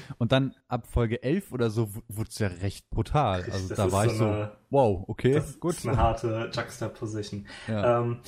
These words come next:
Speaker 1: ich bezeichne die fünfte Ebene gerne als das nächste, was wir, was die Menschheit kriegen wird zur Erfahrung, aus der sechsten Ebene hochzukommen.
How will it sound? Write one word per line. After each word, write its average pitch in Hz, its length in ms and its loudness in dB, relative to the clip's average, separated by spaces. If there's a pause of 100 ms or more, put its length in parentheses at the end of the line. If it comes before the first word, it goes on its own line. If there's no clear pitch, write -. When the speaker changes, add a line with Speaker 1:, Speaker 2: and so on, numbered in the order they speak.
(160)
Speaker 1:
ich 156 140 0
bezeichne 170 480 4
die 131 120 -2
fünfte 185 380 2
Ebene 160 480 2
gerne 165 500 2
als 127 420 -2 (280)
das - 200 -2
nächste, 208 760 4
was 143 200 -2
wir, 131 120 -2 (180)
was 131 260 -2
die 135 120 -4
Menschheit 160 420 2
kriegen 170 320 2
wird 160 160 -2
zur 139 140 0
Erfahrung, 139 580 4
aus 127 160 0
der 123 120 4
sechsten 127 440 -2
Ebene 110 480 0
hochzukommen. 101 640 0